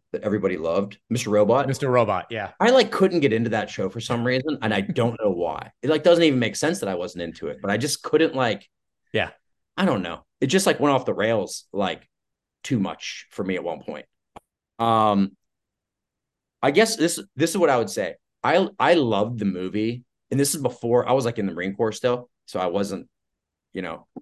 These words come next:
Speaker 1: uh, didn't know even point one percent of what I know now. Uh, but, like,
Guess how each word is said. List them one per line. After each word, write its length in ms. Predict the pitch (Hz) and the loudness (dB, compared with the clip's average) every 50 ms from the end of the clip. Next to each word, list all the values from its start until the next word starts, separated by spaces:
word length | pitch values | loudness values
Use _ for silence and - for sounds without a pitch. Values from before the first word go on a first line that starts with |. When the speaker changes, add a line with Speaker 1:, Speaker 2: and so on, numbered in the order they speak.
| _ _ _ _ _ - | _ _ _ _ _ -12
Speaker 1:
uh, 360 | - 85 82 80 78 78 78 | -8 -6 -4 -4 -4 -6 -6
didn't 220 | - - 104 98 85 | -6 -6 -6 -6 -4
know 280 | 90 87 87 85 - _ _ _ _ _ _ _ _ _ - | -6 -6 -6 -8 -10 _ _ _ _ _ _ _ _ _ -8
even 300 | 104 104 98 82 80 73 - _ _ _ - | -8 -8 -8 -8 -12 -14 -16 _ _ _ -6
point 200 | - 123 110 98 | -4 -4 -2 -2
one 120 | 98 98 95 | -2 -4 -4
percent 280 | - - - 104 101 | -6 -6 -6 -4 -2
of 60 | 101 | -2
what 120 | 95 95 92 | 0 0 0
I 80 | 90 | 0
know 120 | 90 90 85 | -2 -4 -2
now. 300 | 87 92 101 117 117 - _ _ _ _ _ _ _ _ _ _ _ _ _ _ _ - | -2 -2 -2 -2 -4 -10 _ _ _ _ _ _ _ _ _ _ _ _ _ _ _ -4
Uh, 400 | 87 92 92 87 85 82 76 71 - _ _ _ _ _ _ _ _ _ _ _ _ | 0 2 2 4 2 2 0 -4 -6 _ _ _ _ _ _ _ _ _ _ _ _
but, 100 | - - | -2 0
like, 160 | 127 131 131 | 0 0 -2